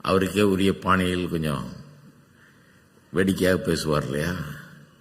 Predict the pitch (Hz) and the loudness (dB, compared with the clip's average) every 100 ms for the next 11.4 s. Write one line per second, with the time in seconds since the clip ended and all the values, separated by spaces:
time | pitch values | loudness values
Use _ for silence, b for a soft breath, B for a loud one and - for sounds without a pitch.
0 | _ _ _ _ _ - 107 117 95 65 | _ _ _ _ _ -2 2 2 0 -4
1 | - B B B B B B B B _ | -10 B B B B B B B B _
2 | _ - - 92 107 113 117 110 98 85 | _ -14 -6 -2 0 2 2 2 0 0
3 | 90 131 - - - - - - - - | 0 -2 -6 -12 -14 -16 -18 -20 -20 -20
4 | b b b b b _ - - 92 104 | b b b b b _ -12 -4 0 2
5 | 98 101 98 92 92 - - - B B | 2 2 2 2 2 0 -4 -16 B B
6 | B B B B - - 82 90 82 90 | B B B B -16 -4 -2 0 0 0
7 | 98 - 82 82 95 107 101 - B B | 0 -2 -2 0 0 -4 -8 -16 B B
8 | B _ _ b b b b b b - | B _ _ b b b b b b -20
9 | - _ - - 95 131 117 107 123 113 | -20 _ -20 -4 2 4 6 4 4 2
10 | 92 82 73 87 104 120 104 - 101 104 | 2 0 0 2 4 4 2 0 0 2
11 | 98 87 76 67 | 2 2 0 -4